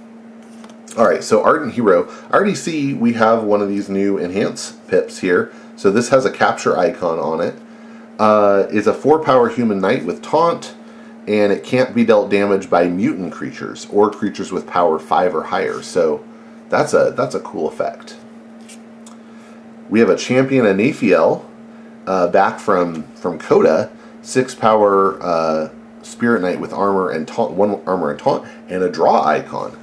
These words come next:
That's cool. Lots of enhanced stuff going on here. Another champion Anaphiel. Okay.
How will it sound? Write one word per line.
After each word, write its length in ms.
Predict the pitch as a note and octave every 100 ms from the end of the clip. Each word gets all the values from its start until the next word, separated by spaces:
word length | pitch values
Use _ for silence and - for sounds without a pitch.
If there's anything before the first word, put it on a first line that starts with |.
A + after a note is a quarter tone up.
| -
That's 280 | G#2 D#3+
cool. 500 | - - A#2 - - - - - - - - - - -
Lots 320 | E2 A#2 -
of 80 | G#2+
enhanced 380 | E2 F#2 A#2+ -
stuff 220 | - -
going 240 | D#2+ D2+
on 260 | C#2+ C#2 C#2
here. 220 | C#2+ C2 - - - - - -
Another 360 | F2+ G2 G#2 D3
champion 420 | - A#2 A2+ A#2+
Anaphiel. 600 | A2 F2 - D2+ C#2+ C3+ - - -
Okay. 380 | - - -